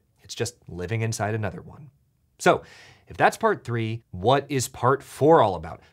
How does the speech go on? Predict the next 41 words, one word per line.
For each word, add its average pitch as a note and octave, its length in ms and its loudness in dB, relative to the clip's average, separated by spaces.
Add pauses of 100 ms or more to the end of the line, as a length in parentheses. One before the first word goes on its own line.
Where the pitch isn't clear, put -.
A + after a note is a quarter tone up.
Part G3 280 4
four D#3 460 2
is A#2+ 200 -4
about F#2 360 -4
change, - 680 -6 (140)
individuality, A#2+ 840 0 (280)
every D#3 380 4
button B2+ 500 0
not A#2 320 0
being G#2 320 -4
the F#2+ 60 -8
same. F#2 380 -8 (260)
And B2 220 -4 (300)
there's D#3+ 180 -4
two B3 300 -4
examples E3 500 -4
we've F3 120 -8
seen E3 160 -8
on E3 100 -6
this E3 100 -10
page, - 460 -16
two G3 260 -4
examples C3+ 560 -2 (160)
of G2 140 -8
nested F#2+ 520 -8
components. E2+ 460 -16 (280)
We've C#3+ 120 -2
seen G#3+ 160 2
the D#3+ 80 4
nav F3 340 2
bar, F2+ 320 -6 (240)
we - 60 -16
put - 180 -12
the F2+ 160 -10
button B2+ 320 -4
component A2 400 -6
in F2 80 -12
the E2+ 60 -14
nav A#2+ 200 -8
bar C3 120 -6
component, A#2+ 400 -10